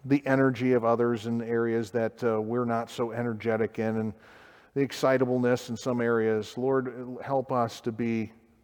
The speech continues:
gracious individuals with others, that we do it with a long-suffering spirit that you had with us.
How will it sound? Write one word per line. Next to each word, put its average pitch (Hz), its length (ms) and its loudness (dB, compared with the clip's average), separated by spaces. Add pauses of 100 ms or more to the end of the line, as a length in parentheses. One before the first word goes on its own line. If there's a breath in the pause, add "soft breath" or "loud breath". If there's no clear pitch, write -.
(120)
gracious 117 920 -2 (1120)
individuals 113 760 2
with 113 160 -2
others, 104 480 2 (3000 loud breath)
that - 120 -8
we 131 100 2
do 131 240 6
it 131 40 6
with 110 160 0
a 113 40 2
long-suffering 113 840 0
spirit 113 420 -2
that 104 100 -12
you 107 140 -6
had 107 280 -2
with 110 180 -4
us. 98 300 -2